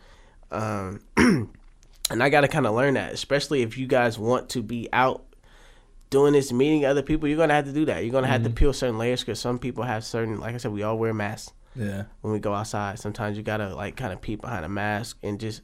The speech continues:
Speaker 1: see the person for who they are. Everybody's not perfect. Some people, you know, can be really great people
Speaker 2: Mm-hmm.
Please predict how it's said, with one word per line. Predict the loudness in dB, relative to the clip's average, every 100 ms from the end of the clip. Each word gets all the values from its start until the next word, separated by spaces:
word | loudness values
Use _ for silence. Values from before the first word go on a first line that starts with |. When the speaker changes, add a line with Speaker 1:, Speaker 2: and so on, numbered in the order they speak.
| -10
Speaker 1:
see | -6
the | -4
person | -4 -6 -6
for |
who | -6 -4
they | -4 -4
are. | -4 -4
Everybody's | -4 -4 -4 -6 -6
not | -10 -8
perfect. | -8 -8 -10 -14 -16 -20 -20 -20
Some | -6 -6
people, | -4 -6 -4 -4 -4
you | -4
know, | -4 -4
can | -6
be | -8
really | -8 2 2 2
great | 2 -2 4
people | 2 4 0 0
Speaker 2:
Mm-hmm. | -2 0 0